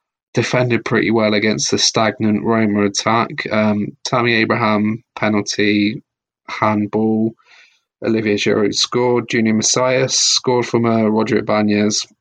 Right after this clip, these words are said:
poor back pass. Uh, he capitalised on that. And then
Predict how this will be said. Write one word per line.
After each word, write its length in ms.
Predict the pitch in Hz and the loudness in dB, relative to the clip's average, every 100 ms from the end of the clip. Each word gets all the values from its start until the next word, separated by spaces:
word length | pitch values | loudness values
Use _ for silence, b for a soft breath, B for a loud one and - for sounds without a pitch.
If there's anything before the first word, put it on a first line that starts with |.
| _ _ _ | _ _ _
poor 440 | - - 120 117 107 | -10 -4 0 0 0
back 340 | 113 113 - | 0 -2 -2
pass. 640 | - 123 120 123 - - - _ | -2 0 2 0 -2 -6 -8 _
Uh, 200 | 113 107 | 0 2
he 40 | 104 | 0
capitalised 640 | - - - 101 104 101 | -2 -6 -4 -2 0 -2
on 180 | 104 107 | -2 -2
that. 260 | 123 113 - | 0 -2 -2
And 240 | 120 113 110 | -2 0 2
then 260 | 110 107 | 2 2